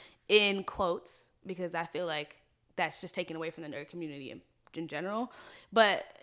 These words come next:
just being someone who people could feel like they can talk to, or, like, if they don't know, it's like, I'm not about to sun you. I'm gonna let you know in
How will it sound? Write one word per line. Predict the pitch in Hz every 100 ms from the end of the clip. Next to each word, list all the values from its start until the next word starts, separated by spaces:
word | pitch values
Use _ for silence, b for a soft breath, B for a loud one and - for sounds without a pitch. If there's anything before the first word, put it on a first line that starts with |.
| -
just | 220 294 269
being | 302 285 233
someone | 185 233 240 233 226 226 220
who | 202 202
people | 214 208 202
could | 190
feel | - 208 190
like | 190 175 175 175
they | 180 175
can | 180 175
talk | 214 214 196
to, | - 175
or, | 160
like, | 165 165 160
if | 165
they | 185
don't | 185 151 180 185
know, | 196 196 196 202 190
it's | 185 -
like, | 175 170 -
I'm | 180
not | 185 175
about | 165 165
to | - 165
sun | - 175
you. | 165 165
I'm | 160 165
gonna | 180
let | 196 -
you |
know | 254 202 208
in | 196